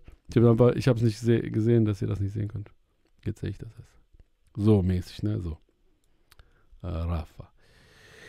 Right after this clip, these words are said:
Naja, auf jeden Fall, jetzt pass auf. Lange Rede, kurzer Sinn. Ähm, ich könnte es eigentlich mal hochladen. Wir waren zu faul damals. Ich hatte zu viel zu tun, war dann auch zu faul.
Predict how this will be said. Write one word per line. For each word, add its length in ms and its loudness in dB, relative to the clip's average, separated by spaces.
Naja, 360 2
auf 180 2
jeden 200 6
Fall, 240 4
jetzt 160 0
pass 120 6
auf. 300 2
Lange 480 2
Rede, 200 0
kurzer 320 0
Sinn. 340 2
Ähm, 800 4
ich 120 -16
könnte 220 -2
es 40 -8
eigentlich 160 -6
mal 80 0
hochladen. 300 2
Wir 100 0
waren 160 2
zu 100 -8
faul 260 -4
damals. 460 -6
Ich 140 -8
hatte 200 -8
zu 140 -12
viel 180 -6
zu 100 -12
tun, 380 -2
war 100 -2
dann 120 0
auch 120 -2
zu 140 -10
faul. 480 -2